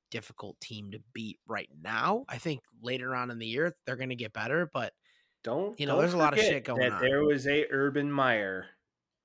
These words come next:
Speaker 2: coaching that team last year,
Speaker 1: That's
Speaker 2: and that was
Speaker 1: why,
Speaker 2: a
Speaker 1: that's
Speaker 2: far
Speaker 1: why
Speaker 2: better
Speaker 1: I
Speaker 2: head
Speaker 1: think,
Speaker 2: coach.
Speaker 1: yeah, that's why I think, like,
Speaker 2: Okay.
Speaker 1: give 'em a couple weeks to figure it out.
Speaker 2: Okay. Fair enough. Fair enough.
Speaker 1: All right, Mike, now we got your boys going to Minnesota to play the Vikings.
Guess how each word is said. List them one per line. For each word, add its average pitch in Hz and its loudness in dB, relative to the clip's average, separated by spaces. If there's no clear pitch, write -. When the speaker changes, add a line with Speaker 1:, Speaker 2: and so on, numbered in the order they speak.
Speaker 2:
coaching 107 -4
that 98 -6
team 98 -10
last 92 -10
year, 135 0
Speaker 1:
That's - 0
Speaker 2:
and 156 2
that - 6
was 151 8
Speaker 1:
why, 147 6
Speaker 2:
a 131 -4
Speaker 1:
that's 139 2
Speaker 2:
far 110 4
Speaker 1:
why 143 8
Speaker 2:
better 131 2
Speaker 1:
I 127 0
Speaker 2:
head 120 -2
Speaker 1:
think, 131 -4
Speaker 2:
coach. - -16
Speaker 1:
yeah, 117 -4
that's 147 0
why 143 0
I 123 -2
think, 120 -10
like, 98 -10
Speaker 2:
Okay. 294 -6
Speaker 1:
give 143 -4
'em 135 -8
a - -6
couple 113 -6
weeks 107 -8
to - -12
figure 65 -8
it 58 -8
out. - -12
Speaker 2:
Okay. 277 -2
Fair 147 6
enough. 233 0
Fair 104 -6
enough. 147 -8
Speaker 1:
All 156 2
right, 156 2
Mike, 160 0
now 165 2
we 185 4
got 170 4
your 190 6
boys 170 4
going 165 2
to 185 2
Minnesota 156 2
to 131 -4
play 147 -2
the 147 0
Vikings. 110 -4